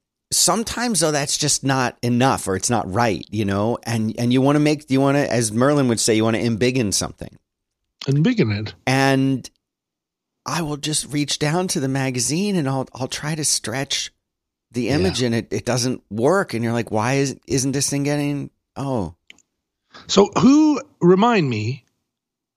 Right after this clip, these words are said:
Speaker 2: who invented the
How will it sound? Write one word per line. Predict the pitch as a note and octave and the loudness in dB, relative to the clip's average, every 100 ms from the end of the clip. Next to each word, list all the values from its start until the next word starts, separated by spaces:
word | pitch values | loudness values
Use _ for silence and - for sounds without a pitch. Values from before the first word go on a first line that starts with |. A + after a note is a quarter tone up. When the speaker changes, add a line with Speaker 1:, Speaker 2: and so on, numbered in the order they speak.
| _ _ | _ _
Speaker 2:
who | - G#3+ C4+ C#4 C#4 | 0 4 6 4 2
invented | A3+ G#3 F3 F3+ E3 - D3 C#3+ C3+ _ _ C#3 | 2 2 4 4 2 2 2 0 -2 _ _ -2
the | C3+ C#3+ C#3 C#3 C#3+ | 2 4 4 2 0